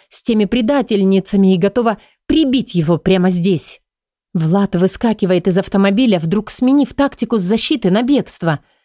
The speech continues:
Хотя нет, он не убегает. Мужчина решительным шагом, подойдя к двери с моей стороны, открывает ее, схватив меня за руку, вытаскивает грубо из автомобиля.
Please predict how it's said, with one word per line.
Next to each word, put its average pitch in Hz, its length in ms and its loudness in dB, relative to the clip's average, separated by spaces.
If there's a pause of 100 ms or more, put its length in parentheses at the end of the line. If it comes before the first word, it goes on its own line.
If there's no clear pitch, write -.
(120)
Хотя 170 320 -4
нет, 165 400 -2 (120)
он 180 160 2
не 190 100 2
убегает. 208 640 -2 (500)
Мужчина 175 440 0
решительным 175 580 0
шагом, 180 440 0
подойдя 185 460 0
к 175 100 -4
двери 208 320 0
с - 140 -4
моей 202 260 2
стороны, 220 400 0
открывает 226 600 0
ее, 165 240 0 (340)
схватив - 540 -4
меня 175 240 4
за 202 220 2
руку, 175 180 -2
вытаскивает 196 680 0
грубо 202 400 2
из 180 100 0
автомобиля. 226 720 0